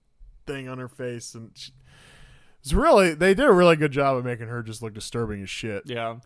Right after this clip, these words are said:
Speaker 1: 'Cause
Speaker 2: Well,
Speaker 1: when they start taking her pants off and it goes down to her feet, and she's
Speaker 2: the
Speaker 1: got, like, the
Speaker 2: scales
Speaker 1: ugh,
Speaker 2: and
Speaker 1: yeah.
Speaker 2: everything, yeah. Well, what's weird, too,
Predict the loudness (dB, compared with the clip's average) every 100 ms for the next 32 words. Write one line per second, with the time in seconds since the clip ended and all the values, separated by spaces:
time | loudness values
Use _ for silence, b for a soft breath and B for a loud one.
0 | _ 0 2 2 2 -2 2 0 2 0
1 | 0 -2 -4 -4 -4 -4 -4 -8 -10 -10
2 | -8 -6 -6 -6 -10 -12 -10 -10 -8 -10
3 | -8 -2 -2 -2 -2 -2 0 0 0 -2
4 | -2 -4 -4 -6 -6 -8 -8 -4 -4 -4
5 | -8 -10 -8 -8 -6 -6 -6 B 0 0
6 | 0 -2 -2 -4 -2